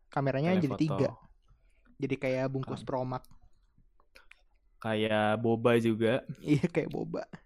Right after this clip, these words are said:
Speaker 1: <laughs>
Speaker 2: Tuh, gila kepikiran gitu ya.
Speaker 1: Dan apa namanya?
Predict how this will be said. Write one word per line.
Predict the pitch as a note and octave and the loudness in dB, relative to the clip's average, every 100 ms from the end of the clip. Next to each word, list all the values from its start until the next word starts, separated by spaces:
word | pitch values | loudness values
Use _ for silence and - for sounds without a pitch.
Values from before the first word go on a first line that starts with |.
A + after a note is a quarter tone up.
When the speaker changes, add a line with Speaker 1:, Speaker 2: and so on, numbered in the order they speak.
| - | -2
Speaker 1:
<laughs> | G3 G#3+ F#3+ - - G#3+ - - - G3+ - - | -2 -2 -8 -6 0 0 0 -20 -14 -14 -8 2
Speaker 2:
Tuh, | D3+ - - _ B2+ | 2 2 -8 _ -4
gila | B2+ C3+ | 2 2
kepikiran | D3 - A#2+ A#2+ B2+ C#3+ C#3+ D3 | 2 -2 -4 -2 -2 0 0 -2
gitu | B2+ A2+ A#2 | -4 -6 -6
ya. | - _ _ _ - _ _ - - _ - _ _ - | -10 _ _ _ -20 _ _ -20 -20 _ -20 _ _ -8
Speaker 1:
Dan | C#3+ C3 C3+ C#3 C#3 | -4 -4 -4 -4 -4
apa | C3+ E3 | -6 -4
namanya? | D#3+ D#3 E3+ | -4 -4 -4